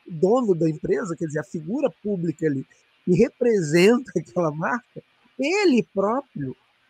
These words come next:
é o que, é o cara que joga as empresas num contexto ruim, né? Que é diferente, você fala assim, ah, né, o Mark Zuckerberg é o dono da Meta.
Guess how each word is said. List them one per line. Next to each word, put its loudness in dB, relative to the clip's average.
é 0
o 2
que, -12
é 2
o 2
cara 0
que -4
joga 0
as -2
empresas -4
num -2
contexto 0
ruim, -4
né? -4
Que 2
é 4
diferente, 2
você -6
fala -2
assim, -4
ah, -2
né, -2
o -2
Mark 0
Zuckerberg 0
é 2
o 2
dono -4
da 2
Meta. -4